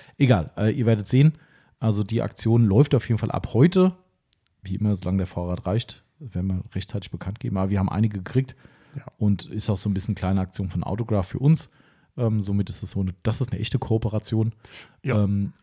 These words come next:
Speaker 1: aber freut euch drauf. Und ich glaube, es ist für jeden, der so eine Reifenpflege mal testen will, echt ein cooles Ding.
Speaker 2: Ja.
Speaker 1: Weil, ähm,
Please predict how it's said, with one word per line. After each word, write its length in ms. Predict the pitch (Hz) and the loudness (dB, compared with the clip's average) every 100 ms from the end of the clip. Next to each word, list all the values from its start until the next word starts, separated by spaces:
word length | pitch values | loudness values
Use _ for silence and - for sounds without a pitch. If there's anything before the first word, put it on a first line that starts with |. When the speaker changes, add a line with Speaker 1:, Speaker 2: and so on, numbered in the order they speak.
| - | 0
Speaker 1:
aber 480 | 98 110 139 139 131 | 2 6 6 6 2
freut 240 | - 117 | 0 -2
euch 100 | 120 | -2
drauf. 300 | - 113 - | 0 0 0
Und 80 | 107 | -4
ich 80 | - | 0
glaube, 240 | 110 131 | 4 4
es 80 | 131 | 2
ist 60 | - | 0
für 100 | 123 | 0
jeden, 280 | 107 147 147 | 4 4 6
der 140 | 123 | 4
so 100 | 110 | 4
eine 180 | 110 98 | 2 2
Reifenpflege 500 | 104 139 135 139 127 | 0 0 -2 -2 0
mal 80 | 117 | -2
testen 360 | - 123 127 | 0 -2 0
will, 140 | 117 117 | -2 -2
echt 180 | 107 - | -4 -4
ein 80 | 113 | -4
cooles 300 | - 107 - | -4 -4 0
Ding. 220 | 139 151 - _ _ - | 2 2 -2 _ _ -14
Speaker 2:
Ja. 140 | 117 101 | -10 -2
Speaker 1:
Weil, 340 | 107 104 104 | 0 2 0
ähm, 540 | 110 104 101 101 101 | 0 0 2 2 0